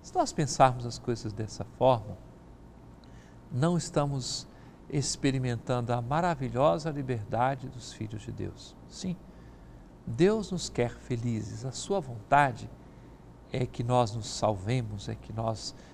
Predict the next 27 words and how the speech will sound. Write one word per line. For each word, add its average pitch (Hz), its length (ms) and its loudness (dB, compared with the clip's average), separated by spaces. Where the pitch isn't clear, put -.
sejamos 110 720 -2
homens 127 340 0
e 110 60 -2
mulheres 110 500 2
libertados 113 800 6
de - 60 -12
todas 120 240 -8
as 120 140 -4
amarras 120 520 0
do 113 60 -2
egoísmo, 120 560 2
do 110 120 -8
pecado. 143 640 2
Quando 143 300 2
cumprimos 127 560 -2
os 104 100 -6
mandamentos, 117 880 -2
não 147 220 2
estamos 131 420 0
buscando 120 560 -2
coisas 120 400 0
que - 140 -10
nos 110 160 -8
trazem 120 520 6
infelicidade, 107 1080 4
ao - 80 -8
contrário, 127 680 6